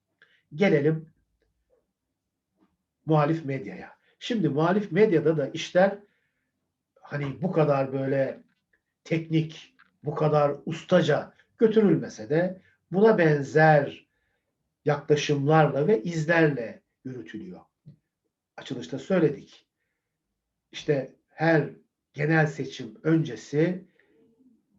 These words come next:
Cumhuriyet Halk Partisi'nde genel merkezde listeler hazırlanırken birdenbire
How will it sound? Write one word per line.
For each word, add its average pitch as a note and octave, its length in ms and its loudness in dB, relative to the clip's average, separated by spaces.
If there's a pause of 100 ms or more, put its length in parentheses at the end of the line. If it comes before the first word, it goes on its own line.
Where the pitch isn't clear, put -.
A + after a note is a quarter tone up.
(320)
Cumhuriyet C3+ 360 -8
Halk D#3+ 220 2
Partisi'nde B2+ 600 -6
genel C#3 340 -2
merkezde A2+ 580 -8
listeler C3 480 -6
hazırlanırken D3 840 0
birdenbire E3+ 840 2